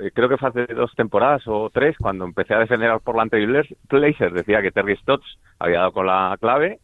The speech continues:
pero ahora se le, yo creo que ya se le ha pasado el, el arroz en Portland, no está sabiendo sacar lo mejor de la plantilla, y con Mike Malone se está viendo superado a la hora de los ajustes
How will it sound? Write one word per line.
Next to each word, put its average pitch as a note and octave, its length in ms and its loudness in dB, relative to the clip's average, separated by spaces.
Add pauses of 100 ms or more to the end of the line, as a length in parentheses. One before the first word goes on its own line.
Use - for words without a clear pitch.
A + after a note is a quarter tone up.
(520)
pero D#2+ 240 -2
ahora F2 400 0
se F#2 80 -6
le, E2 260 -4
yo F2 120 -4
creo F2+ 120 -2
que E2+ 120 -2
ya F#2+ 360 0
se - 80 -8
le G2+ 60 0
ha F#2+ 80 2
pasado F#2+ 340 -2
el, F#2+ 240 -4
el G2+ 140 0
arroz G2 300 -2
en G2 100 -8
Portland, C3 460 -2
no E2+ 160 -8
está G2+ 180 -4
sabiendo G2 300 0
sacar G2 180 -2
lo E2+ 80 -2
mejor F2 200 -4
de G2 60 0
la G2 80 2
plantilla, G#2 480 -2 (300)
y G2+ 80 -6
con - 160 -2
Mike G2 180 -2
Malone G2 220 0
se G#2+ 60 -12
está A2 160 -4
viendo A2+ 180 -4
superado F#2+ 400 -4
a F2 60 0
la E2 80 2
hora E2 140 2
de D#2+ 120 0
los E2 180 -6
ajustes A2+ 460 -2